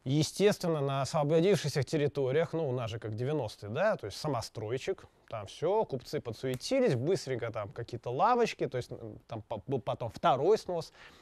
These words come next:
Вот, потом снесли земляной город. И ещё у неё был проект перестройки Кремля.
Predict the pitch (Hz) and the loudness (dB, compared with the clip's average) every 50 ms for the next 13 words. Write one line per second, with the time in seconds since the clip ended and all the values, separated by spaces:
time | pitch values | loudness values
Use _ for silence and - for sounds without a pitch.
0 | - - 143 131 - 160 170 - 269 285 277 - 226 - - 233 208 151 175 180 | -10 -4 -4 -2 0 0 2 4 4 2 4 2 2 2 4 4 4 4 4 4
1 | 175 180 170 165 180 190 196 214 262 277 294 285 - - - - - - - - | 4 4 4 4 4 2 2 4 4 4 4 4 2 -4 -20 -20 -20 -20 -20 -20
2 | - - - - - _ _ _ _ _ _ - 180 180 185 165 - - - 339 | -20 -20 -20 -20 -20 _ _ _ _ _ _ 2 6 6 6 6 4 2 0 2
3 | 359 339 302 254 214 175 185 156 - - 160 156 156 196 226 - - - - 151 | 4 6 6 6 6 6 4 2 0 0 2 2 4 2 2 0 -4 -4 -4 -2
4 | 131 127 - - 139 147 160 - - - - 131 127 123 120 113 85 | -2 -2 -2 -2 0 0 0 -2 -2 -6 -4 -4 -2 -2 -2 -4 -6